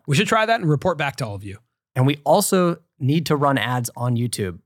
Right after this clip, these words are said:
Speaker 2: for the Published Press, our newsletter, and
Speaker 1: Mm.
Speaker 2: report back on that
Speaker 1: Mm,
Speaker 2: as
Speaker 1: mm.
Speaker 2: well. We have to do that.
Speaker 1: Mm. Mm.
Speaker 2: We have to.
Speaker 1: Mm.
Speaker 2: I got a question for you.
Speaker 1: Yeah. Are we in the deep end? Is that the question?
Speaker 2: Well,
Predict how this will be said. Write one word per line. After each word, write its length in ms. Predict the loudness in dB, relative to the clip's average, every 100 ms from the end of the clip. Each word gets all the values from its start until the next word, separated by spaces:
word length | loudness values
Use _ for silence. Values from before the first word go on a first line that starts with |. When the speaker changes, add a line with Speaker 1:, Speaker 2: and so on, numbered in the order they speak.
| _
Speaker 2:
for 120 | -8
the 60 | -2
Published 320 | -2 -2 -4
Press, 300 | -4 -4 -8 -10
our 120 | -8
newsletter, 480 | -8 -10 -12 -10 0
and 320 | 2 4 4
Speaker 1:
Mm. 80 | 2
Speaker 2:
report 320 | 0 -2 -4
back 220 | -4 -6 -2
on 160 | 0
that 200 | 0 -6
Speaker 1:
Mm, 40 | -10
Speaker 2:
as 120 | -8
Speaker 1:
mm. 40 |
Speaker 2:
well. 260 | -8 -10 -14 -10
We 120 | -6
have 220 | -2 -2 -4
to 80 |
do 120 | -12 -12
that. 160 | -16 _ -2
Speaker 1:
Mm. 500 | 0 2 -2 -8 -14 _ _ _ _ _ _ _ _ 0
Mm. 400 | 2 2 0 -4
Speaker 2:
We 100 | -4
have 200 | -4 -4
to. 100 | -6 -4
Speaker 1:
Mm. 580 | 2 4 4 0 -4 -6
Speaker 2:
I 80 | -2
got 120 | 0
a 20 | 2
question 340 | 0 -2 -4
for 100 | -6
you. 240 | -10 -12 -14 -6
Speaker 1:
Yeah. 260 | -4 -4 -10 _ -6
Are 100 | -4
we 100 | -2
in 60 |
the 60 | -4
deep 180 | -4 -4
end? 260 | -4 -4 -8
Is 80 |
that 120 | -8 -8
the 60 |
question? 300 | -8 -6 0
Speaker 2:
Well, 340 | 2 2 -2